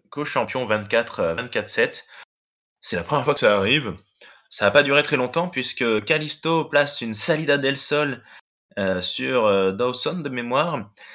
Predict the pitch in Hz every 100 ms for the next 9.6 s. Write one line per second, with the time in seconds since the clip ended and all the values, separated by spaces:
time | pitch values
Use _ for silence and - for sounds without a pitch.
0 | - - 101 113 101 107 110 127 117 110
1 | 107 147 135 - 101 101 120 120 110 113
2 | 139 165 - 113 123 107 151 143 123 113
3 | 147 - 113 - 151 151 110 113 135 147
4 | 151 135 131 143 151 - 131 131 147 117
5 | 98 117 120 117 110 127 175 - - -
6 | - _ - - 160 165 123 110 135 131
7 | 135 - 95 92 90 87 90 135 - 110
8 | - 101 113 139 - 90 90 110 117 104
9 | 101 - 92 98 139 -